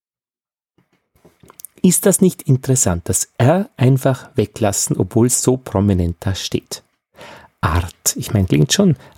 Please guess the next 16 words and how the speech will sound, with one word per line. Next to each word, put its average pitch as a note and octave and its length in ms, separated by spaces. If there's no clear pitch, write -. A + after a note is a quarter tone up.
Art, E2 560
Art, - 580
Art. - 540
Na G#3 140
ja, G#3 240
ohne C3+ 280
klingt F3+ 260
auch. - 280
Dann E3 160
gibt's - 240
noch F3 220
dieses D3+ 500
Ersetzen - 680
gegen C#3 260
einen G#2+ 280
Schwallaut. E2+ 1400